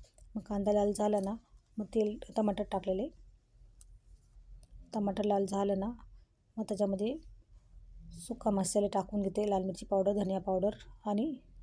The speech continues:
पावभाजीचा मसाला टाकून घेते, मिक्स करून, मिक्स करून घ्यायचं चांगलं.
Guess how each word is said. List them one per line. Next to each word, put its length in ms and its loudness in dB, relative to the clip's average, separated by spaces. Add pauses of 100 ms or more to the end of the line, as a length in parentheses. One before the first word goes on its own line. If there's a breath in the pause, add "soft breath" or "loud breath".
(100)
पावभाजीचा 460 2
मसाला 320 -2
टाकून 320 -4
घेते, 260 -4
मिक्स 280 -4
करून, 280 -2 (1300)
मिक्स 220 -6
करून 260 -2
घ्यायचं 280 -4
चांगलं. 340 -4